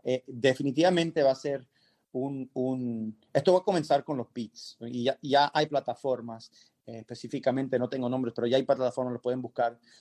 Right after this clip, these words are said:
donde puedes comprar o licenciar beats, donde tú puedes ir, escuchar diferentes... Eh, eh, eh, producciones,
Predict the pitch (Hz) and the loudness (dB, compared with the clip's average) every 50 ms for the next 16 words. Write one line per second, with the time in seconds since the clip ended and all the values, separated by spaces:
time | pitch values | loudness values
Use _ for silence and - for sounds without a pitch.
0 | _ - 120 123 120 - 143 151 151 151 - 147 139 120 - - 139 139 143 143 | _ -8 -6 -6 -2 2 2 2 2 2 0 -4 -2 -2 2 4 6 6 4 2
1 | - 147 135 127 123 - - 120 120 117 - 131 131 123 123 123 120 123 _ _ | -2 -6 -6 -6 -8 -10 -12 -12 -14 -12 -8 -6 -4 -4 -4 -6 -10 -16 _ _
2 | _ _ _ _ _ _ 117 117 175 190 165 - - - - - - _ _ _ | _ _ _ _ _ _ -8 -6 -6 -6 -6 -8 -14 -18 -20 -20 -20 _ _ _
3 | _ _ - 113 113 113 - 143 143 123 120 143 160 165 160 160 - - 127 117 | _ _ -18 -16 -10 -4 -2 0 0 0 2 4 2 4 2 0 -6 -6 -8 -8
4 | - - 127 123 - - 156 156 151 143 131 131 120 - 120 117 120 123 123 120 | -4 -4 -4 -2 0 4 4 4 4 4 2 -2 -4 -4 -4 -6 -6 -6 -6 -4
5 | 147 143 120 120 _ _ _ _ _ _ - 139 139 139 135 - 139 127 117 117 | -6 -6 -6 -8 _ _ _ _ _ _ -4 -2 -2 -2 -4 -4 -4 -4 -4 -4
6 | 120 - 120 117 110 110 110 110 110 - 135 131 120 120 120 - - - 170 160 | -6 -8 -10 -10 -8 -8 -10 -8 -4 -2 0 2 2 2 0 -2 0 4 4 6
7 | 147 139 151 175 - - - - - | 6 6 4 2 -2 -6 -12 -16 -18